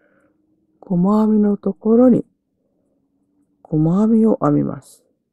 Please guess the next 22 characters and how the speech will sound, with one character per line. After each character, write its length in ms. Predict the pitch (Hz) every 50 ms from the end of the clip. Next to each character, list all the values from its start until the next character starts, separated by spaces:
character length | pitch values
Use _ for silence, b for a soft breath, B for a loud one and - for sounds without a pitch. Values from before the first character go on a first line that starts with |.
| _ _ _ _ _ _ _ _ _ _ _ _ _ _ _ _ _ _ _ _ _ _ _ _ _ _ _ _ _ _ _ _ _ _ _ _ _ _ _ _ _ _ _ _ _ _ _ _ _ _ _ _ _ _ _ _ _ _ _ _ _ _ _ _ _ _ _ _ _ _ _ _ _
次 240 | _ - 202 240 269
は 160 | 262 - - - _ _ _ _ _ _
細 360 | - 175 170 180 190 202 214
編 100 | 208 202
み 100 | 202 202
を 160 | 196 190 160 180
編 120 | 185 170
ん 40 | 151
だ 140 | 147 143 -
と 140 | - -
こ 160 | - - 143 143
ろ 120 | - -
か 180 | - _ - -
ら、 280 | - 90 117 - - _ _ _ _ _ _ _ _ _ _ _ _ _ _ _ _ _ _
そ 180 | _ - 165
の 160 | 170 180 196 196
ま 220 | 190 190 196 190
ま 260 | 190 202 233 240 - - -
長 520 | 165 160 160 160 160 170 185 196 196 196 196
編 160 | 196 196 196
み 100 | 202 220
を、 180 | 240 - -